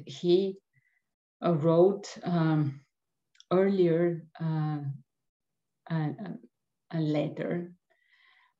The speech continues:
uh, saying that his will is that she,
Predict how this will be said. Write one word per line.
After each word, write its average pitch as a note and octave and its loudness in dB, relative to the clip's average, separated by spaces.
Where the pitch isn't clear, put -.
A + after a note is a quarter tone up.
uh, D#3+ -4
saying F3+ 2
that F3 4
his F3+ -4
will F3 6
is - -2
that D#3 -2
she, F#3 4